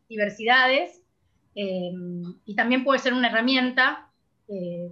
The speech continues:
por otra parte, para perpetuar, ¿no? cierta discriminación y, y mantener ciertos esquemas que, que tratamos todos los días de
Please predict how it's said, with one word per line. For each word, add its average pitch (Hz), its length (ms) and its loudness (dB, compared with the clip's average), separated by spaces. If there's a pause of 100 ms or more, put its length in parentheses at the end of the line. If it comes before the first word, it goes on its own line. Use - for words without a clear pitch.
por 202 100 -6
otra 240 200 0
parte, 254 580 2
para 220 320 2
perpetuar, 202 680 2
¿no? 269 300 2
cierta 214 360 -2
discriminación 226 840 2
y, 190 440 -4 (260)
y 214 60 -14
mantener 214 360 -2
ciertos 240 300 -6
esquemas 254 440 2
que, 175 400 -6 (420)
que 202 100 -8
tratamos 208 340 -2
todos 226 140 0
los 214 120 0
días 240 220 2
de 180 300 -2